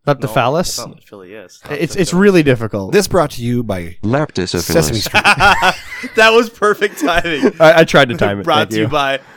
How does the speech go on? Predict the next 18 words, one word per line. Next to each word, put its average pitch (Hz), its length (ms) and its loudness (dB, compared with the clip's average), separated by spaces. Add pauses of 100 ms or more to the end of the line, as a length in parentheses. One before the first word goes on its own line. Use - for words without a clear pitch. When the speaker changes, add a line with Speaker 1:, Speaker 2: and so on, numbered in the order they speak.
Speaker 2:
Leptophilus, - 560 -10 (200)
<laughs> - 160 -20
whatever 151 300 -8
the 135 120 -6
hell 135 200 -10
it's 135 120 -18
called. 143 420 -18 (260)
Speaker 4:
Leptosyphilis. 90 1080 -4 (100)
Speaker 2:
Leptosyphilis. 104 920 -18
Speaker 1:
Right. 131 360 -4 (120)
So - 140 0
that's 180 160 2
a - 40 2
mouthful. 139 720 2
Thank 131 260 -4
you, 120 180 -4
uh, 110 200 0
people. 117 320 -6